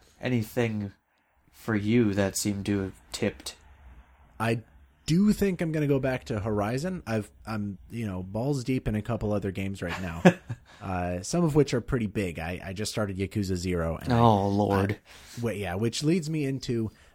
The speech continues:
Speaker 2: my next point, and I actually read, uh, well, I, I won't go down that, uh, blind alley. Uh, but, like,
Speaker 1: Next point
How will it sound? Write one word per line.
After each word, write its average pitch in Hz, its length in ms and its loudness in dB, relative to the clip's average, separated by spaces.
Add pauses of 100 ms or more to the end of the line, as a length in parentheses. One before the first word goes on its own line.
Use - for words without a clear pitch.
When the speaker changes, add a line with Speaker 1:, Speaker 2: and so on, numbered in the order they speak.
Speaker 2:
my 90 140 0
next 123 420 0
point, 113 160 -4
and 165 100 0
I 180 140 0
actually 214 320 -2
read, 143 260 2 (600)
uh, 104 300 -4 (400)
well, 117 220 -6 (680)
I, 90 260 -8
I - 20 -4
won't 90 180 -6
go 87 200 -12
down 92 180 -12
that, 87 200 -14 (160)
uh, 95 60 -14
blind 87 360 -10
alley. 87 240 -10 (800)
Uh, 98 320 -6 (1160)
but, 123 300 -4
like, 117 360 -8 (1160)
Speaker 1:
Next 143 360 4
point 170 540 6